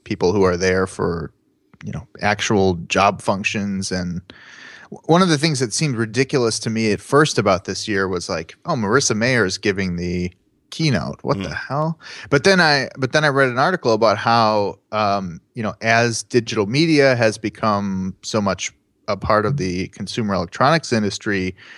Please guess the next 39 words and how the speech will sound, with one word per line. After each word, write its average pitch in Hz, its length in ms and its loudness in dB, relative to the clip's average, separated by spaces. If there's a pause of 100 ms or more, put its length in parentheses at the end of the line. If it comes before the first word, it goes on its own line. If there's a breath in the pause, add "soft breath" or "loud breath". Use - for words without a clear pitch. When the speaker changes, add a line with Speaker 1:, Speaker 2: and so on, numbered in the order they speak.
(240 loud breath)
Speaker 1:
huge 180 680 2
ad 180 280 2
deals 98 320 -2
are 87 80 -6
happening 87 480 -10
out 60 200 -16
there. - 360 -8 (100)
And 104 480 -2
so, 107 380 4
you 110 100 0
know, 98 100 -2
you 92 160 -4
see, 110 520 0 (120)
oh, 113 120 -10
there's 131 220 -8
some 120 160 -4
very 117 240 4
strange 117 400 0
vines 113 720 0
of, 92 560 -4 (600)
um, 90 520 -4 (1040)
uh, 107 140 0
who's 117 220 -2
that 113 180 0
guy? 104 160 2
David 117 400 0
Blaine 123 480 0 (440 loud breath)
doing 139 280 0
magic 120 400 2
tricks - 340 0
in 120 100 -2
front 120 220 0
of 104 160 -4
Dick - 220 -2
Costolo 135 640 0
from 117 220 -8
Twitter. 135 600 -4
Speaker 2:
<laughs> - 60 -12
Yeah. 117 60 -8